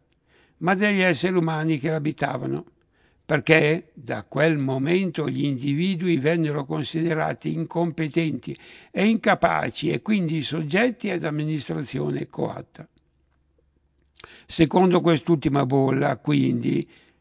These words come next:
gli esseri umani, insufficienti a loro stessi, hanno bisogno di essere amministrati da un ente esterno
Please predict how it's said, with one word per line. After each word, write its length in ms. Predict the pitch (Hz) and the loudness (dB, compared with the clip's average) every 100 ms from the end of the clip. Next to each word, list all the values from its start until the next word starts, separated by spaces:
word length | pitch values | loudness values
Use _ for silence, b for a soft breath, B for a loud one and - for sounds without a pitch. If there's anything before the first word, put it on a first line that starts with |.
| _ | _
gli 160 | - 147 | 0 6
esseri 380 | 160 - 147 143 | 6 4 2 2
umani, 720 | 135 139 131 - 135 165 - _ _ _ | 2 0 0 -2 -2 -2 -4 _ _ _
insufficienti 920 | - 160 123 143 123 131 170 185 170 | 0 2 2 -2 -2 2 4 4 2
a 60 | 131 | 0
loro 260 | 160 135 127 | 0 -2 -6
stessi, 680 | - 135 110 - 156 180 - b b b b b | -4 -4 -4 -4 -2 -4 -6 b b b b b
hanno 300 | - 214 208 | 0 2 4
bisogno 560 | 185 185 165 160 127 131 | 4 6 6 4 2 0
di 140 | 135 | 0
essere 360 | 196 175 - 160 | 2 2 0 0
amministrati 840 | 143 185 214 - 180 165 - 170 | 0 0 0 0 0 0 0 0
da 120 | 151 | 0
un 200 | 156 160 | 0 2
ente 440 | 156 156 135 - 80 _ _ _ _ _ _ _ - | 2 0 0 -2 -2 _ _ _ _ _ _ _ -8
esterno 680 | 135 - 147 131 135 175 | -2 4 4 4 -2 -6